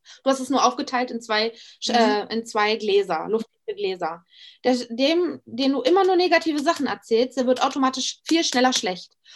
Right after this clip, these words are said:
Speaker 1: Und dem, äh, Reis, den du nur tolle Sachen erzählst, der blüht eher noch auf. Der bleibt länger haltbar.
Speaker 2: Das muss ich mal recherchieren. Das kann ich tatsächlich
Speaker 1: Ist tatsächlich
Speaker 2: nicht.
Speaker 1: so.
Speaker 2: Krass.
Speaker 1: Ja,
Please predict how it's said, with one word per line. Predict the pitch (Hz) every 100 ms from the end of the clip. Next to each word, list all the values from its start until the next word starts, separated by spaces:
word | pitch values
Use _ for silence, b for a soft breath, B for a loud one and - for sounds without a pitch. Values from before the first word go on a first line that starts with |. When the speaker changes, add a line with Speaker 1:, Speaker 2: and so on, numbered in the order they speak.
| B
Speaker 1:
Und | - 262
dem, | 311 359 320 254
äh, | -
Reis, | 214 208 208 - 220 214 262
den | 285
du | 285
nur | 302 381
tolle | - 349 214
Sachen | 185 -
erzählst, | 190 190 - 196 233 247
der | 247
blüht | 233 247 254
eher | 233 226
noch | 220 -
auf. | 170 160 _ _ _ _ _ _ _ _ _ _ -
Der | 220
bleibt | 220 220
länger | 233 240 240
haltbar. | 214 208 170 170 -
Speaker 2:
Das | 226 262 262
muss | 254
ich | 262
mal | 233
recherchieren. | 240 240 233 233 196
Das | 190 -
kann | 269
ich | 294 285
tatsächlich | 262 254 240
Speaker 1:
Ist |
tatsächlich | 311 277 285 269 -
Speaker 2:
nicht. |
Speaker 1:
so. | 202 190 196 _ _ _ _ _
Speaker 2:
Krass. | 294 320
Speaker 1:
Ja, | 254 247